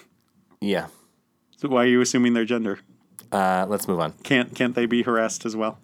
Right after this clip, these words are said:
Speaker 1: Let's,
Speaker 2: By
Speaker 1: let's,
Speaker 2: hunters?
Speaker 1: let's move on to make fun of Chinese people. <laughs> That'll be much less offensive than <laughs> the Me Too movement at this point.
Speaker 2: Uh,
Speaker 1: Has that died down?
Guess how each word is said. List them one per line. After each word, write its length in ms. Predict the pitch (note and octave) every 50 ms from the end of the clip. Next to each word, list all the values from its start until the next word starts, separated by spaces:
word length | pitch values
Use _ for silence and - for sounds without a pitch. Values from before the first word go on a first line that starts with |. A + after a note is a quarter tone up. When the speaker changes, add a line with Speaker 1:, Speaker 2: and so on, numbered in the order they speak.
| _ _ _ _ -
Speaker 1:
Let's, 320 | - G#2 G#2+ - - -
Speaker 2:
By 80 | - A#2
Speaker 1:
let's, 120 | A2 A2 A#2
Speaker 2:
hunters? 320 | A2 A2+ A#2 A2+ - -
Speaker 1:
let's 180 | A2+ G#2 - A2+
move 180 | A2+ G#2+ G2
on 220 | G#2+ G#2 G#2 G2 F#2+
to 140 | - - G2
make 160 | F#2+ F#2 F2+
fun 140 | - G2 F#2
of 60 | F2+
Chinese 260 | E2+ F#2 F2 F2 E2+ -
people. 380 | - E2 - F2 E2+ - _ _ _ - - - - - - - -
<laughs> 400 | D3+ - - - F#3 F3+ - - G3+ F3+ - - E3 E3+ E3+ - - - - - _ - - - - - - - - - - D4+ - - - - - - - - - _ _ - -
That'll 200 | - G#2+ A2+ A#2
be 120 | G2 G#2 G2+
much 240 | G#2 G#2 G2+ - -
less 160 | G2 F#2 - -
offensive 480 | B3+ A#3+ F#3+ F#3 F3 C#3+ A2 G#2 G2 G#2
than 80 | D#3+
<laughs> 60 | D#3+
the 1040 | - F#3+ F#3+ - G3+ F#3 - - F3+ F3 D#3+ - - F#3 F3+ - - F#3 C#3+ C#3 C3+ -
Me 100 | F3 D#3
Too 200 | D#3+ - C#3+ C3+
movement 360 | A#2 A#2+ A#2 A#2 G#2 G#2 G2 G2
at 80 | G2
this 160 | A2 A2 G#2
point. 240 | - G#2 G2 F#2+ E2 - - - - - - - _ _ - -
Speaker 2:
Uh, 400 | C#3 C#3 C#3 C3 B2+ B2+ B2+ C#3
Speaker 1:
Has 100 | F#3 A3
that 160 | C4+ - -
died 200 | A#3 G#3+ G#3 G3
down? 340 | F#3+ D#3+ D#3 D#3+ D#3+ E3